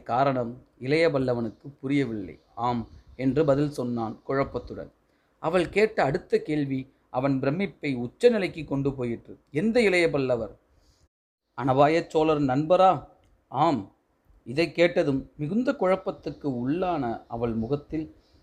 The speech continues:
அடக்கத்தின் சாயை அதிக வேகமாக படர்ந்தது. கண்கள் நிலத்தை நோக்க, "அடடா, உங்களை இத்தனை நேரம் ஏக வசனத்தில்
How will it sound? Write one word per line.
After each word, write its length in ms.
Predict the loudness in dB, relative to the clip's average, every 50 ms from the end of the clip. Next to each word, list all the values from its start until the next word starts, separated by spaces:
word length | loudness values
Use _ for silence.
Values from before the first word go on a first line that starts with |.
| _ _ -20 -20 -20 -20 _ _ 0
அடக்கத்தின் 600 | 0 2 2 2 2 2 2 2 -2 -4 -4 -4
சாயை 420 | 0 2 2 4 4 4 2 2 0 -4 -6 _
அதிக 480 | -10 -10 -6 -4 -2 -2 4 6 6 6
வேகமாக 720 | 6 4 2 2 2 2 0 -2 -2 -2 -4 -4 -4 -6
படர்ந்தது. 480 | -6 -6 -8 -8 -6 -8 -10 -12 -14 -18 -20 _ _ _ -20 -20 -20 _ -20 -2
கண்கள் 420 | 0 2 4 4 6 6 4 4 4 2
நிலத்தை 480 | 0 0 0 0 0 -2 -4 -6 -6 -4
நோக்க, 440 | -2 -2 -2 -2 -4 -4 -4 -6 -6 -6 -8 -14 _ _ _
"அடடா, 320 | 2 4 6 6 6 4 2 0 -8 -18 _ _ _ _ -10
உங்களை 300 | -6 -2 0 2 2 2 0
இத்தனை 380 | -4 -8 -8 _ -4 -2 -2
நேரம் 360 | 0 0 0 0 0 0 -2 -6 -10 -14 -16 -14 -6 0
ஏக 240 | 4 4 6 6 4
வசனத்தில் 520 | 2 0 -2 -4 -4 -6 -4 -6 -8 -8